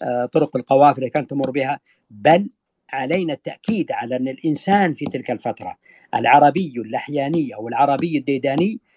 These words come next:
كان فكره ودوره هو الذي خلق هذا التميز الحضاري والثقافي في مملكة لحيان،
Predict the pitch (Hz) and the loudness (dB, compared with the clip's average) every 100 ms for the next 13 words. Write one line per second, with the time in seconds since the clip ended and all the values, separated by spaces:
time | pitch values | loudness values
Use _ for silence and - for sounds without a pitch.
0 | _ _ - 160 190 185 - 196 185 156 | _ _ 2 4 4 2 -2 -6 -4 -2
1 | 226 247 - 135 123 180 180 175 170 247 | -2 -4 -6 -6 4 4 6 2 0 0
2 | 165 190 262 233 180 170 185 165 - 139 | 2 4 6 4 2 2 4 4 2 0
3 | - _ _ _ - 151 147 - 143 175 | -2 _ _ _ -2 -2 -2 -6 -4 -2
4 | 147 123 123 - 139 151 147 139 139 _ | -4 -8 -12 -6 2 6 6 2 -6 _
5 | _ _ - 170 170 156 - 147 135 143 | _ _ 2 2 4 -2 0 2 0 -4
6 | 135 - _ _ _ 147 139 135 131 120 | -18 -20 _ _ _ -8 -6 -6 -8 -10
7 | - 101 101 | -12 -12 -12